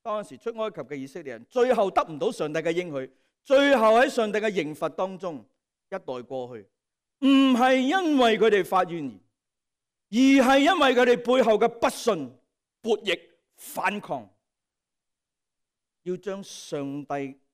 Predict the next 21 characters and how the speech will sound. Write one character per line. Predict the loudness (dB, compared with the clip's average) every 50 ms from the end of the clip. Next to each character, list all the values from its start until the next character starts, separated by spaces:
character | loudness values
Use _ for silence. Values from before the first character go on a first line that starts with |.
| _ _ _ _ _ _ _
嘅 | -20 -20
主 | _ _ -20 -16 -14 -14 -14 -14 -20
權 | -20 -20 _ _ _ _ _
推 | _ _ _ -16 -16 -16 -14
倒， | -14 -16 -18 -18 -20 _ _ _ _ _ _ _ _ _ _ _ _ _ _ _ _ _ _ _ _ _ _ _ _ _ _ _ _ _ _ _ _ _ _ _ _ _ _
係 | -20
因 | -18 -16 -16 -16 -16
為 | -16 -16
呢 | -14 -12 -12
一 | -12
啲。 | -14 -16 _ _ _ _ _ _ _ _ _ _ _ _ _ _ _ _ _ _ _ _ _ _ _ _ _ _ _ _ _ _ _ _ _ _ _ _ _ _ _ _ -20
今 | -20 -20
天 | -20 -12
作 | -10 -10 -8
為 | -8 -10 -8
教 | -8 -8 -8
會， | -8 -10 -12 -12 -14 -14 -18 _ _ _ _ _ _ _ -12
凡 | -12 -10 -10 -14
所 | -14 -12 -12 -12
行 | -12 -12 -16 -18
的， | -20